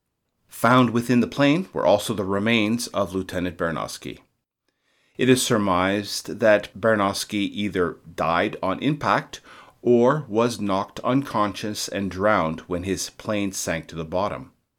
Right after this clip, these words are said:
Also found on board were two of his medals,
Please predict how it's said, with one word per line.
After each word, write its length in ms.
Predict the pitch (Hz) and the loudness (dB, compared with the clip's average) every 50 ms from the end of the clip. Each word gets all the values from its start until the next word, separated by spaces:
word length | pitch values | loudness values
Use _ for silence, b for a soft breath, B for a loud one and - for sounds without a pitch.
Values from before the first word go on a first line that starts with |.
| _ _ _ _ _ _ _ _ _ _ _ _ _ _ _ _ | _ _ _ _ _ _ _ _ _ _ _ _ _ _ _ _
Also 360 | - 120 143 147 - - 147 | 4 4 4 4 2 0 0
found 320 | 147 - 131 120 117 110 104 | 0 2 2 2 2 2 0
on 180 | 101 98 92 | -2 -2 -4
board 420 | 82 92 90 90 87 95 92 - 107 | -4 -2 2 2 2 2 0 -4 -8
were 80 | 101 | -8
two 320 | - - - - 143 139 131 | -8 -8 0 2 2 2 2
of 60 | 120 | 0
his 140 | 113 85 - | -4 -4 -4
medals, 540 | 90 76 76 101 139 180 180 - - - | -2 -2 0 -2 -2 -4 -4 -8 -12 -12